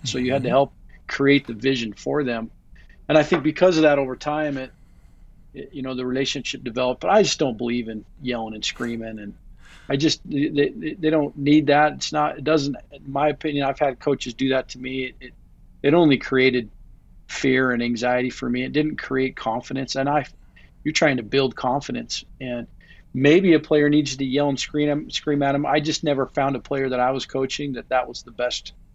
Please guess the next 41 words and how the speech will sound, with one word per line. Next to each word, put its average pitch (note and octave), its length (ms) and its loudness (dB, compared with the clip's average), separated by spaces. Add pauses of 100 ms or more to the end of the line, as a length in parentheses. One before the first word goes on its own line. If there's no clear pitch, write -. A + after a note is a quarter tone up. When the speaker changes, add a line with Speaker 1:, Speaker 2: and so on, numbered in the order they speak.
(440)
Speaker 1:
that C#3+ 140 -4
was C3 140 -8
the B2 80 -6
best B2 280 -2
way B2 180 -2
to A#2 80 -4
go, A#2+ 280 -4
go, B2 360 -10
you C3 120 -16
know, A#2 100 -12
go A#2+ 160 -6
about A#2 340 -2 (220)
mentoring A#2 580 -4
and G#2 140 -12
teaching A#2+ 500 -6
and - 80 -16 (480)
Speaker 2:
Yeah. G#3 240 -10
Speaker 1:
helping C3+ 260 -2
them A#2 120 -4
be A2+ 100 -4
successful. A#2+ 640 -4
And A#2+ 100 -2
that D3+ 120 4
doesn't D#3 220 6
mean D3 160 6
we C#3+ 80 4
didn't C#3+ 160 2
hold C#3+ 180 6
them C3 60 2
accountable C3+ 500 -2
or B2 80 -2
Speaker 2:
No. B2 220 -6
Speaker 1:
keep - 360 0
them C3+ 200 -4
disciplined C#3 640 2
to C3 80 -2
the A#2 180 -6
Speaker 2:
For D4 240 -6
sure. - 180 -10
Speaker 1:
task, D3 520 2
but, A#2+ 240 -6